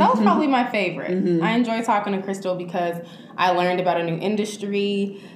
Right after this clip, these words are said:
Speaker 1: Um, also, Crystal just has a really genuine, sweet spirit.
Speaker 2: Yeah.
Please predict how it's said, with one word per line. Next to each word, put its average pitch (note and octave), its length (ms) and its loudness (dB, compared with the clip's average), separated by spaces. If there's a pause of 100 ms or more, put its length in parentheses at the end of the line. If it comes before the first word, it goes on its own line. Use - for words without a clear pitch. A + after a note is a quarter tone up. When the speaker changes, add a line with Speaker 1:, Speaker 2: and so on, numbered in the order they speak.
(120)
Speaker 1:
Um, D#3 440 -2
also, B3+ 360 2
Crystal A3 460 -4
just F#3+ 160 -6
has F3 200 -2
a E3+ 100 -2
really E3 440 -4
genuine, D#3+ 840 -4
sweet D#3 340 -6
spirit. C3+ 520 -8
Speaker 2:
Yeah. E3 300 0